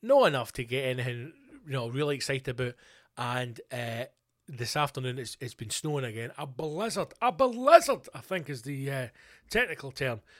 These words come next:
So I am hopeful. I'm ho-, oh, please, if there is a god of snow, please. Hopefully over the next couple of days, this week, maybe into next week, it just keeps snowing, man.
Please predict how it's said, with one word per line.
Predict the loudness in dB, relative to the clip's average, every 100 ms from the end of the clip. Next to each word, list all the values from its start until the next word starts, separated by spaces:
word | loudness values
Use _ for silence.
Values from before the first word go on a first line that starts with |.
| -20 _
So | -10 -6 -4 -6
I | -6
am | -6
hopeful. | -8 -2 2 2 0 -6 -6 -10
I'm | -10 -8 -8
ho-, | -12 -14 -8
oh, | -8 -8 _ -20
please, | -12 -6 -4 -2 -2 -4 -6 -10
if | -8
there | -4
is | -4
a | -4
god | -4 -4 -2 -2
of | -6
snow, | -8 -10 -4 2 2 2
please. | -4 -8 -6 -2 0 0 -6 -12 -18 _ _ _ _ _ _ _ _ _ _ _ _ _ -4
Hopefully | 4 4 4 0
over | 0
the | 0
next | -2 -4
couple | -8 -8 -6
of |
days, | -2 -2 -4 -8
this | -4 -2 -2 -4
week, | -8 -6
maybe | -6 -4 -6
into | -8
next | -10 -10
week, | -12
it | -10
just | -10 -10
keeps | -12 -10 -10
snowing, | -6 -4 -2
man. | -4